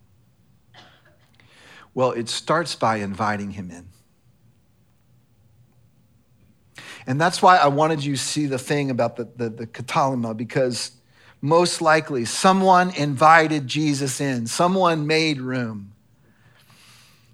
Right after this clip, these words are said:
It wasn't a pretty space, but they made it available. And that's what I want you to get out of this morning.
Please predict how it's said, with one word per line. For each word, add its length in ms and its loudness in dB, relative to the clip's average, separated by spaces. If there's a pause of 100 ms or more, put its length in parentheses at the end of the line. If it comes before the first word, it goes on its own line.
(220)
It 80 -12
wasn't 300 -4
a 40 -2
pretty 280 -2
space, 600 -6 (520)
but 120 -8
they 120 -4
made 240 -4
it 100 -6
available. 560 -8 (460)
And 160 -6
that's 240 -8
what 100 -6
I 80 -6
want 240 -10
you 100 -12
to 80 -12
get 200 -12
out 160 -12
of 140 -16
this 220 -12
morning. 360 -14